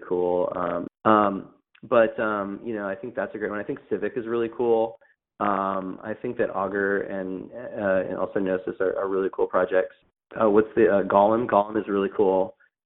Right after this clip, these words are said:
Uh, you know, um, I mean, there's, like, a, there's a whole bunch of them. So, I mean,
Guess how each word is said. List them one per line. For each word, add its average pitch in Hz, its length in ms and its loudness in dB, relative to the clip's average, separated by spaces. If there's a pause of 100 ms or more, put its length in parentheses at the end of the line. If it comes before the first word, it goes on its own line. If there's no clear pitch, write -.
(120)
Uh, 92 420 -2
you 101 100 -8
know, 90 420 -6
um, 87 500 -4
I 110 60 0
mean, 139 160 8
there's, 143 160 4
like, 147 100 4
a, 98 160 2
there's 104 140 -2
a 110 80 0
whole 95 160 -2
bunch 92 260 -8
of 95 80 -10
them. 92 300 -8
So, 120 140 4
I 127 100 4
mean, 123 240 4